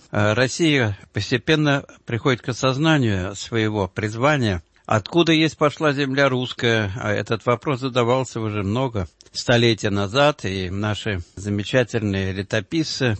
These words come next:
давали ответ на этот вопрос, возводя славянский род к дальним временам библейским. Ной, исходя из своего,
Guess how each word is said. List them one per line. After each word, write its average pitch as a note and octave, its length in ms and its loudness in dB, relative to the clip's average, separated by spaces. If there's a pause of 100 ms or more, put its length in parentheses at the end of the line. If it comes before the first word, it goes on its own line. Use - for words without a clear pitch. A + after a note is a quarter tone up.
(160)
давали B2+ 480 2
ответ D3 320 -4
на C#3 80 -2
этот B2 260 -2
вопрос, B2 580 0 (140)
возводя A#2 640 2 (220)
славянский A2 760 -2
род A#2+ 520 -2 (160)
к F#2 240 -2
дальним C#3+ 380 4
временам A2+ 520 0
библейским. G#2+ 720 0 (240)
Ной, A2+ 380 0 (420)
исходя A2+ 580 0
из A2+ 260 -8
своего, G#2 520 -2